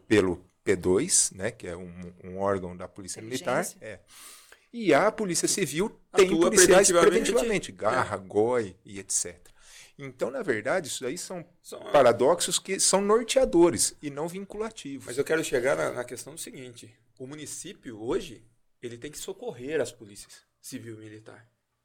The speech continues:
Speaker 3: E não só as polícias, mas também o próprio Poder Judiciário, os órgãos federais, estaduais, o município socorre. Não só financeiramente, mas também com todo o suporte.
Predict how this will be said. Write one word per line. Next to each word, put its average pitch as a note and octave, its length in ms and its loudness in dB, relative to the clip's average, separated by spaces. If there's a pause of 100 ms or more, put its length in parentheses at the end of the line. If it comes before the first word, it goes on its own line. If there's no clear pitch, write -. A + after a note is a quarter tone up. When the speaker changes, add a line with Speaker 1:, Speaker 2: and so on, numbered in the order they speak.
(160)
Speaker 3:
E C#3 80 -10
não C#3 180 -2
só F3 220 -4
as D#3+ 80 -2
polícias, C3 260 -10
mas A2+ 120 -16
também B2 180 -10
o D3+ 40 -8
próprio C3+ 220 0
Poder A#2+ 220 -2
Judiciário, C3 840 -12 (220)
os A#2 180 -8
órgãos A#2+ 380 2
federais, A#2 480 -2
estaduais, A#2+ 600 -6
o D#3 60 -12
município B2+ 380 -18
socorre. C#3+ 580 -6 (340)
Não E3 360 -2
só C3 580 2
financeiramente, B2 1120 -8 (300)
mas B2 240 -2
também B2+ 260 -6
com A#3 140 -18
todo A#3 180 -6
o - 40 -18
suporte. - 480 -10